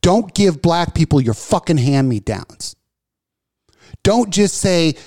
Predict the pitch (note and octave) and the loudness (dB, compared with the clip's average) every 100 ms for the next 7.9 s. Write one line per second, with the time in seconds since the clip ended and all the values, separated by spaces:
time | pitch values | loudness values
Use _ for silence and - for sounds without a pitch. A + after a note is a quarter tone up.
0 | - _ - E3+ D#3 D3+ F#3 F3 - F3+ | -20 _ 2 2 4 4 2 0 0 0
1 | E3 D#3 D#3 - D3+ - - C#3+ - B2+ | 2 2 0 0 -2 0 0 0 0 -2
2 | C3 A#2 - C#3+ C3+ E3+ B3+ C#4 - C#3 | -2 -2 -6 -4 0 2 2 -2 -6 -2
3 | F3 F3+ F#3+ F#3 - D3+ C3+ - G3 F#3+ | 2 2 0 -2 0 0 0 0 2 4
4 | F3 - _ _ - - G#3 - F#3+ F#3+ | 2 -2 _ _ -10 -4 -4 -2 2 4
5 | F#3 F3+ - A3+ A3+ D3+ A2+ - - - | 4 0 0 2 2 2 0 -4 -16 -8
6 | - A#3 G#3+ A3 G#3+ - F3+ E3 F3 A3+ | 0 2 2 2 0 0 -2 -2 2 0
7 | - - G#3+ G3+ F#3+ F#3 G3 E3+ | 0 -4 -4 -2 -4 0 0 0